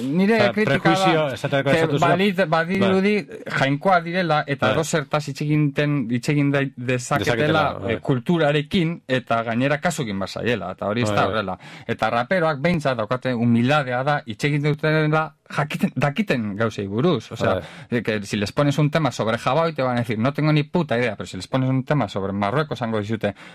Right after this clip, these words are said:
Speaker 1: "Ba, bai, ze marroki honekin patinetean ibiltzen naiz. Eta orduan
Speaker 2: Bai.
Speaker 1: kontatuko dizut marroki buruz zerbait."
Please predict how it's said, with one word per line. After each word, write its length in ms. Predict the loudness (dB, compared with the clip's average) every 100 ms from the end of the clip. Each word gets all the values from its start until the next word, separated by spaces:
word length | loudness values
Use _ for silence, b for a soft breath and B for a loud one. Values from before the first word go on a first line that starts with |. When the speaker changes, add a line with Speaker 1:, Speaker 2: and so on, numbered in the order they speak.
| B
Speaker 1:
"Ba, 120 | 0
bai, 260 | 2 0 -2
ze 220 | -4 -2
marroki 460 | 0 0 -2 0 2
honekin 380 | 2 0 -2 0
patinetean 560 | -2 0 0 0 -2
ibiltzen 340 | -4 -6 -2 0
naiz. 300 | 0 -4 -14 B B
Eta 200 | -4 -2
orduan 160 | 0 0
Speaker 2:
Bai. 60 | 0
Speaker 1:
kontatuko 500 | 2 0 0 -2 -2
dizut 180 | -2 -2
marroki 500 | -2 -2 -2 -2 0
buruz 340 | -2 -2 -6 -12 B -4
zerbait." 480 | -2 0 0 -4